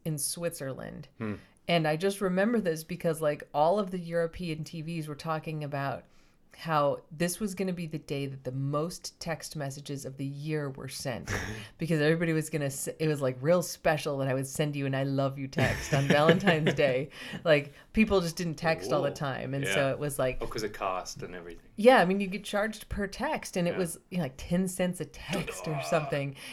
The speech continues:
Speaker 1: And so it's like, "Sure, for Valentine's Day, I'll text you, 'I love you.'" But it was, like, this whole big story about how there's gonna be, like, this big spike in text messages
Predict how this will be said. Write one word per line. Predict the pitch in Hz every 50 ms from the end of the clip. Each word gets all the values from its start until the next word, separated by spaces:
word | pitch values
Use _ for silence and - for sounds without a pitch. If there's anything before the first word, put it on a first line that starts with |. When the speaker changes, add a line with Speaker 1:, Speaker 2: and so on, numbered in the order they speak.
| 208 156
Speaker 1:
And | - 165 160 156
so | - 165 151
it's | 139 - 151
like, | 135 131 139
"Sure, | - - - 240 190 - -
for | - - 143
Valentine's | 143 147 175 190 185 160 143 139 131
Day, | 135 117 120
I'll | 120 117 131 131
text | - - 156 156 - - -
you, | 151 139
'I | 131 131
love | 131 143 170 180 170
you.'" | 151 139 139
But | 156 165
it | 175
was, | 190 208 202
like, | 214 202 185
this | 196 180 180
whole | - - 247 262 277 285 285 269 226 - - - - - _ _ -
big | 202 220 233 214 180 165
story | - - - 185 175 196 208 190 170 147 127 - -
about | 147 156 143 135 135
how | 151 151 147
there's | 151 143 139 -
gonna | 165 151 143 139
be, | 135 151 147 147
like, | 139 135 135 135
this | 143 135 135 -
big | - 180 185 180
spike | - - - - 165 160 160 160 -
in | 156 147
text | 139 - 165 165 160 - -
messages | 175 160 143 139 147 143 147 139 135 135 135 -